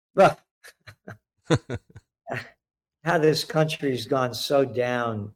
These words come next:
and how we've lost our freedom. You were talking about forced vaccinations. What, what kind of,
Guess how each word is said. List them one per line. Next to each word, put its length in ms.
and 120
how 200
we've 220
lost 340
our 240
freedom. 640
You 120
were 80
talking 440
about 540
forced 360
vaccinations. 920
What, 180
what 180
kind 200
of, 160